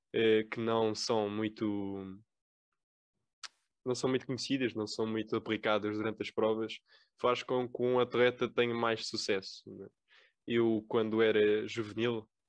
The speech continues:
sub-catorze, se não me engano, eu, quando fui vice-campeão nacional, eu fazia o, muito o Tomoe-nage. E naquela idade, o, pá, as crianças não sabem defender o Tomoe-nage.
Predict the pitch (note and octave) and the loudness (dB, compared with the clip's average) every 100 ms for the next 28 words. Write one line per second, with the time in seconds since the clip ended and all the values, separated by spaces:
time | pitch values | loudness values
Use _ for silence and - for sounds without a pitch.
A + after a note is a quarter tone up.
0 | _ - - A2+ G2+ G2 - G#2 A#2 A#2+ | _ -10 -6 -8 -8 -10 -6 -4 -2 -2
1 | G#2+ - _ - G#2 G#2 G#2 G#2 - _ | -4 -12 _ -10 -8 -6 -4 -4 -6 _
2 | _ - - _ - A2 G#2+ A2 - A2 | _ -20 -20 _ -8 -8 -4 -8 -4 -4
3 | G#2+ - A#2 G#2+ A2+ G#2+ G#2+ G#2+ G#2 G#2+ | -4 -4 -4 -2 -2 -2 -4 -2 -2 -2
4 | - - - _ A#2 - A#2+ A2 A#2+ A#2 | -8 -20 -20 _ -4 0 -2 0 0 2
5 | A2+ A2+ B2 A#2 A#2+ A2+ A2 A#2 A2+ G#2+ | 0 -2 -2 -2 0 -2 2 2 2 0
6 | F#2+ F#2+ _ _ _ _ - _ _ A#2+ | -2 -4 _ _ _ _ -20 _ _ -2
7 | A#2 A2+ A2 A2 A2 - _ _ _ A#2+ | 0 2 2 0 -2 -6 _ _ _ -4
8 | B2 C3 C3 B2+ B2+ C3 B2 B2+ B2+ B2+ | 0 4 4 6 6 4 2 -6 -2 0
9 | B2+ B2 A#2+ A#2 A2+ A2+ A#2 - _ _ | 2 2 2 2 0 -4 -8 -16 _ _
10 | _ _ _ _ - A2+ - A#2+ A#2+ B2 | _ _ _ _ 0 0 0 0 2 0
11 | A#2+ A#2 A2+ A#2+ A#2 A#2+ A2 A2+ A2 G#2+ | -2 0 2 2 0 0 4 2 2 0
12 | G#2+ G#2+ G2 | 0 -2 -4